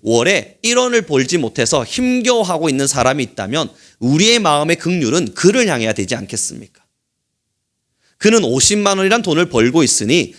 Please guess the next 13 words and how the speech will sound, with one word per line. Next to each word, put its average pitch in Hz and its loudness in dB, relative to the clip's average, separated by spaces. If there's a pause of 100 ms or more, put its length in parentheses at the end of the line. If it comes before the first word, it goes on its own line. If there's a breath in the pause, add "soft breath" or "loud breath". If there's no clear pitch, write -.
(140)
내가 117 0
굳이 240 0
긍휼을 196 2
베풀거나 120 -4 (240 loud breath)
내가 139 0
굳이 226 0
그에게 202 0
먼저 127 0
다가가 131 0
선의를 208 0
베풀 165 -4
필요는 139 0
없지요. 113 -4